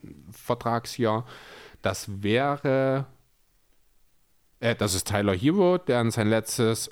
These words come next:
Rookie-Vertragsjahr geht, und Casey Okpala und Chris Silva, die auch auf Minimum-Deals sind. Ähm, gegebenenfalls Iggy jetzt,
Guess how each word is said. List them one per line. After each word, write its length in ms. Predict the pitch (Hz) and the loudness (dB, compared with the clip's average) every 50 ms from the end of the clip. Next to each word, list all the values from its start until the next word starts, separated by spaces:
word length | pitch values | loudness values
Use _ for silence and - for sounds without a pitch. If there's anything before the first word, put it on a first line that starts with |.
| - - | -4 0
Rookie-Vertragsjahr 920 | 120 131 160 160 - 165 151 - 151 - 139 139 147 - - - 151 139 | 2 2 2 2 0 0 0 0 -2 0 0 -2 -2 -2 -2 0 0 0
geht, 320 | 135 135 131 135 131 123 123 | 2 2 2 2 2 2 0
und 100 | 110 104 | 0 0
Casey 340 | - 107 107 110 117 104 101 | 0 0 0 2 2 2 2
Okpala 460 | 98 - - 101 104 113 117 113 107 | 0 -2 -2 0 2 2 2 2 2
und 120 | 104 104 | 2 0
Chris 220 | - - 101 92 - | 0 -2 -2 0 2
Silva, 320 | 107 104 113 123 127 113 | 2 2 2 2 2 2
die 180 | 107 110 101 104 | 2 4 4 4
auch 140 | 113 123 143 | 4 4 2
auf 160 | 135 120 139 | 2 2 2
Minimum-Deals 720 | 135 131 135 135 131 131 127 131 123 127 131 127 - - | 2 4 4 4 4 4 2 2 4 4 2 2 2 0
sind. 260 | - 135 127 123 123 - - - - - - - - - - - - - - - | 0 0 0 0 -4 -8 -20 -20 -20 -20 -20 -20 -20 -20 -20 -20 -20 -20 -12 -6
Ähm, 240 | - 107 101 107 107 - - - | -4 -2 -2 -4 -6 -10 -6 -4
gegebenenfalls 640 | 117 - 123 127 143 165 139 117 - 127 123 120 131 | -2 0 0 2 2 2 2 2 2 2 2 2 0
Iggy 300 | - 135 139 165 175 170 | 0 0 2 2 4 4
jetzt, 320 | 160 160 165 - - - | 4 2 2 -2 -4 -10